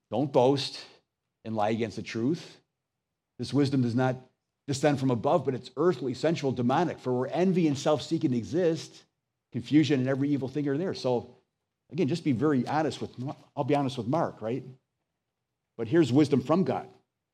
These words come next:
The wisdom that's from above is first pure, then peaceable, gentle, willing to yield, fill, full of mercy and good fruits, without partiality, without hypocrisy. Now, the fruit of righteousness is sown in peace by those who make peace.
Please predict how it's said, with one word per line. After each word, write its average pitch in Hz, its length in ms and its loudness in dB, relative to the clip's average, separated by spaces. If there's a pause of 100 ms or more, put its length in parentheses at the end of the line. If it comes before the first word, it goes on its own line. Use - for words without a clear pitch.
(260)
The 120 40 -2
wisdom 160 320 4
that's 139 160 0
from 139 180 -2
above 139 280 2
is - 160 -6 (260)
first 143 240 -2
pure, 147 380 0 (600)
then 101 100 -6
peaceable, 143 560 -2
gentle, 147 560 -4 (240)
willing 165 300 4
to 131 100 -4
yield, 110 240 -6 (400)
fill, 156 300 0 (340)
full 170 180 2
of 143 100 2
mercy 127 420 0
and 98 120 -10 (140)
good 139 240 2
fruits, 143 560 -4 (540)
without 151 300 2
partiality, 123 600 0
without 123 280 -4
hypocrisy. 131 560 -6 (460)
Now, 120 80 0
the 117 120 -2
fruit 165 240 2
of 117 100 0
righteousness 147 600 -4
is 120 100 -12
sown 151 240 -2
in 143 100 -2
peace 143 280 -4
by 127 120 -6
those 135 200 -2
who 135 80 -4
make 165 240 -8
peace. - 360 -12